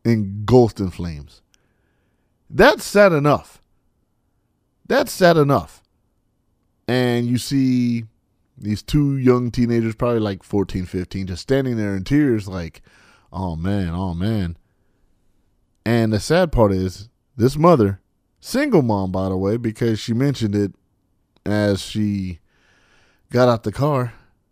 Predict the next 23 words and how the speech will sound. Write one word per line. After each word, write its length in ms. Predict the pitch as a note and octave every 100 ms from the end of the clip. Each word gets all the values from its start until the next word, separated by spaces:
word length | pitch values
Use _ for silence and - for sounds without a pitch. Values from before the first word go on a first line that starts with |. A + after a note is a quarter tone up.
| _ _ _
comes 380 | - F#3 A3+ G#3
home 560 | - E3+ F3+ B2+ A2 G#2+ _ _ _ _ _
from 240 | - C3+
a 60 | A#2+
phone 260 | C#3 D3
call 240 | C3+ A#2+ A2+
saying, 340 | A2+ G#2+ G#2+
"Your 140 | A#2
house 360 | G#2+ G2+ G#2+ -
is 160 | F#2+ - -
on 180 | F2 D#2+
fire." 540 | - - - D#2+ - _ _ _ _ _ _ _ _ _ _ _ _ _ -
And 120 | G#2
I'll 120 | F#2+
never 360 | G#2 B2 G3+ A3
forget 480 | D3+ C3+ A#2+ C#3+ - _
the 100 | -
lady's 340 | A2 A2+ A2+ G2
reaction. 540 | G#2 A2+ C#3 - F2+
She 160 | E2+ G2+
just 420 | G#2 G2 - -
lost 420 | F#2 A#2+ A#3+ -
it. 120 | -